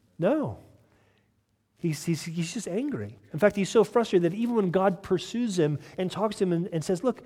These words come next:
look, if you do well, you'll be accepted. If you do what I want, you'll be accepted." Even then, he gets mad, and if you read the rest of the chapter, guess what he does? You know what he does. He kills his brother Abel.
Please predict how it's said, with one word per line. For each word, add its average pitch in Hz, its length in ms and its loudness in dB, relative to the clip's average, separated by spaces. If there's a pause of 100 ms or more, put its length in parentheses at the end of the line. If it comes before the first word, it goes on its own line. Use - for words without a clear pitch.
(160)
look, 214 160 -6
if 190 80 -2
you 240 80 4
do 262 200 4
well, 285 220 4
you'll 262 120 4
be 247 100 0
accepted. 247 440 -2
If 170 140 0
you 208 60 0
do 262 220 4
what 269 200 2
I 285 220 4
want, 202 340 6
you'll 202 80 0
be 220 100 0
accepted." 220 520 2 (180)
Even 247 260 4
then, 254 200 6
he 190 100 2
gets 196 260 -6
mad, 202 200 4
and 180 80 0
if - 80 -8
you 185 60 -2
read 196 120 0
the 196 60 4
rest 190 180 2
of 170 60 0
the 151 60 -10
chapter, 180 300 2
guess 165 280 -4
what 160 100 4
he 143 60 4
does? 107 340 -4 (220)
You 165 100 0
know 165 100 2
what 117 100 -2
he 110 60 -6
does. 110 280 -8 (280)
He 127 100 -8
kills 127 400 0
his 110 120 -8
brother 110 260 -6
Abel. 110 300 -12